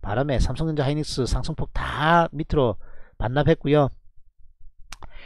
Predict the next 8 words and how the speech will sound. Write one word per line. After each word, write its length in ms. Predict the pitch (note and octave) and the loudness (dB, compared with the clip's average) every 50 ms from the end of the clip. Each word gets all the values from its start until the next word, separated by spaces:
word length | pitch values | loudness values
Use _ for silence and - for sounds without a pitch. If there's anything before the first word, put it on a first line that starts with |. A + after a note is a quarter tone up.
| - - - - - - | -8 -8 -8 -8 -8 -4
에스디아이와 760 | - A#2+ B2+ B2+ - - - E3+ D#3+ D#3 D3+ C#3 B2+ A#2+ - | 0 2 2 2 2 4 6 6 8 8 8 8 8 6 4
엘지전자는, 800 | - D3 D#3+ D#3+ D#3 C#3+ C#3+ B2+ A#2+ B2+ B2 B2 B2+ A2 G2 A2+ | 4 2 2 2 2 0 0 2 2 2 2 2 2 -2 -4 -4
엘지전자는 540 | B2+ C3 D3 D3 C#3 C#3 C3 B2 A#2 A#2+ A#2 | -4 -2 -2 -2 -2 -2 -2 0 0 0 -2
실적도 380 | A2 - - - E3+ - - D3 | -2 -4 -4 -2 -2 -2 -2 -2
좋게 240 | - - - - | -4 -4 -2 0
나왔는데 280 | C3 B2 B2 B2+ A#2+ G#2 | 0 0 0 0 -2 -4
밀렸습니다. 800 | G2 A2+ D3+ D#3+ - D3+ B2+ A2 G2+ F#2+ F#2 G2+ A#2 C3+ B2+ - - - - - - - - - - - _ - - - - - - - - - - - - - - - - - - - - - - - - - - - | 2 4 4 4 4 0 -2 -2 0 0 2 0 0 -2 -6 -10 -14 -14 -16 -18 -20 -20 -20 -18 -18 -18 _ -14 -14 -14 -14 -18 -20 -20 -20 -20 -20 -20 -20 -20 -20 -18 -18 -16 -16 -16 -16 -16 -14 -16 -14 -12 -10 -8
그리고 560 | - - D#3+ E3 D#3+ D#3+ D3 D#3+ C#3+ A2 - | -4 -2 0 0 2 4 6 6 4 4 2